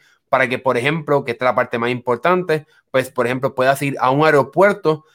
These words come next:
y en vez de utilizar tu licencia física y dársela a la persona para que te verifique, sino que simplemente vas a poder enseñarla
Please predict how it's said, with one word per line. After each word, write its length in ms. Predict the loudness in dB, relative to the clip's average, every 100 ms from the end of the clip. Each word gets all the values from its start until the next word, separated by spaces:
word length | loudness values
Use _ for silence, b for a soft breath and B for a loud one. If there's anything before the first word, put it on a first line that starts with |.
| b -4
y 120 | -2
en 120 | 0
vez 160 | 0 0
de 80 | 0
utilizar 560 | 0 -2 0 0 0
tu 80 | -4
licencia 720 | -4 -2 -4 -4 0 2 2
física 480 | -2 -6 -6 -6 -2
y 80 | 0
dársela 340 | 0 2 2
a 40 | 4
la 120 | 2
persona 640 | -2 -4 -2 2 2 -2 b b -4
para 160 | -2
que 80 | -2
te 100 | -4
verifique, 460 | -4 -6 -6 -6 -4
sino 220 | -4 -6
que 80 | -6
simplemente 560 | -8 -6 -4 -4 -2
vas 180 | -2 0
a 100 | -2
poder 180 | -2 -4
enseñarla 640 | -4 -4 -2 0 0 -2